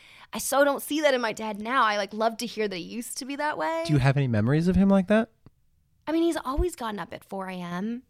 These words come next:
Speaker 1: and, and gone to work at four A M, and he's always been his own boss, but he's such a workaholic that I never felt, like, I'm,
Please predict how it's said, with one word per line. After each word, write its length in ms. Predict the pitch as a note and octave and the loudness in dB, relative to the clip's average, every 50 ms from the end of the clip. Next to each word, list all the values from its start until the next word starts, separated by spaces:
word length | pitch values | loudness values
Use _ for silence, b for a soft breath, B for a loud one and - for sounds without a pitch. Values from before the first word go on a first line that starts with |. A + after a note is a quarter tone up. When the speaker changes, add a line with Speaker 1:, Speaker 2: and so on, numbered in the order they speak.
| _ _ | _ _
Speaker 1:
and, 280 | - F#3 F3+ F3+ F3 - - | -6 -4 -4 -4 -4 -4 -6
and 80 | F#3+ | -8
gone 220 | F#3 F3 F3 F#3 F#3 | -6 -4 -4 -4 -6
to 100 | - F#3 | -6 -8
work 180 | F#3+ F#3 F3+ | -8 -8 -8
at 100 | - - | -10 -12
four 180 | - - F3+ F3 | -10 -10 -8 -6
A 120 | F3 F3 | -6 -6
M, 160 | E3+ F3 F#3 G#3+ | -6 -6 -4 -2
and 60 | A3 | -2
he's 120 | G#3+ G#3+ - | -2 -2 -2
always 280 | - F#3 F#3 G#3+ A3+ G#3 | -4 -2 0 0 -2 -2
been 120 | - F3+ | -4 -6
his 140 | F3 E3 E3 | -6 -6 -6
own 160 | E3+ D#3+ D#3+ | -8 -10 -10
boss, 600 | D#3 E3 E3 E3 E3 F#3+ A#3 C4 B3+ - - - B B B B B B B B B | -10 -10 -10 -10 -10 -10 -10 -10 -10 -12 -14 -14 B B B B B B B B B
but 300 | G3+ F#3+ G#3 G3+ F#3+ - | -2 2 4 4 4 4
he's 240 | - - A3 G#3 - | 0 -6 -6 -4 -4
such 180 | A#3+ A3+ - A3+ | -4 -4 -4 -6
a 60 | G#3+ | -4
workaholic 1040 | G3 G3+ F3+ - - E3+ - - - D#3+ D#3 F3 F#3 C4+ F#4 G#4+ - - - - b b b b b b b b b b b b b b b b b _ _ _ _ _ _ | -4 -4 -6 -4 -8 -10 -10 -6 -2 0 0 2 2 0 0 0 -4 -12 -18 -18 b b b b b b b b b b b b b b b b b _ _ _ _ _ _
that 180 | G#3+ A3 A#3 | -2 2 4
I 100 | A3+ A3+ | 4 4
never 540 | A3+ A3+ A3+ A3 A3 A3 A#3 A3+ A3+ A3 A3 | 4 6 6 6 6 4 2 2 2 2 0
felt, 520 | - - - - G3 G3 F#3+ G3 - - _ - | -4 -4 2 6 6 6 6 2 -2 -6 _ 0
like, 160 | G#3+ G#3+ G#3+ | 0 0 2
I'm, 200 | G#3 G#3 A#3 | 0 0 0